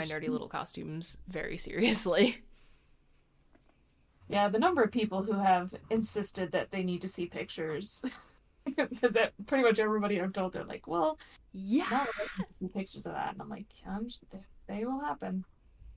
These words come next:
Speaker 2: Yeah, no, you don't have a choice. <laughs> It's a rock fact. Oh my God, it's gonna be so much fun. I'm so pumped. Um, I think we can go to the worsening now, honestly, because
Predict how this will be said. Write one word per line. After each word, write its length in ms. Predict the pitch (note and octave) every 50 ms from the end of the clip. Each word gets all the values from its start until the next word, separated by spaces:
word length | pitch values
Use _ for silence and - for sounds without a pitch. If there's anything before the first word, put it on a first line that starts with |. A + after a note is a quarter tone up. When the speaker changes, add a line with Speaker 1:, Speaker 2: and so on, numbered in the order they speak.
| - - - - - G#3+ -
Speaker 2:
Yeah, 160 | - F3+ D3 D#3 F3+
no, 100 | D#3+ -
you 160 | - E3+ D#3+
don't 140 | - C#3 -
have 100 | - -
a 20 |
choice. 280 | - - - - - - - -
<laughs> 120 | - - C4+ C4+ - - - _ _ - _ _ - _ _ _ _ _ _ _ _ - - _ _ _ _ _ _ _ _ _ _ _ _ _ - - - - - _ _ - - -
It's 160 | A4 A4 -
a 40 | E4
rock 380 | D4 E4 G#4+ A#4 A4 F4+ - -
fact. 540 | - - D4+ C#4+ C4+ F4 E4 - - - - E4+ - C#4 C4 B3 A3+ - - - _ - - - - - - - - - - - - - - - - - - - - - - - - _ _ _ - -
Oh 100 | G3 F#3+
my 140 | F#3 F#3 E3+
God, 160 | D#3+ D#3+ D3+
it's 80 | D#3 -
gonna 140 | - - -
be 100 | - -
so 140 | - - -
much 120 | - -
fun. 220 | - - - G3 - -
I'm 140 | E3 E3 E3+
so 600 | - - - - - - - - - E3+ E3+ -
pumped. 380 | - - - - F3+ F#3 - - _ _ _ _ _ _ _ _ _ _ _ _ _ _ _ _ _ _ _ _ _ _ _ _ _ - - - - - - - - - - _ _ _ -
Um, 300 | - A#3 A#3 A3+ A3+ A3+ -
I 140 | B3 D#4 F4
think 240 | E4 - A3 - -
we 120 | F3+ E3
can 200 | E3+ - E3 D#3+
go 160 | D#3+ D#3+ D#3
to 80 | D#3 D#3
the 100 | - D#3
worsening 480 | D#3 D3 - E3 - - F3 F3 F3+ F3+
now, 300 | F#3 F#3 F#3+ F#3+ G3+ G3
honestly, 540 | F#3 G3+ G#3 G#3 G#3+ - - A3 G#3 G#3
because 520 | G3 F#3 F3+ - F#3+ E3 D#3+ E3 D#3+ F#3+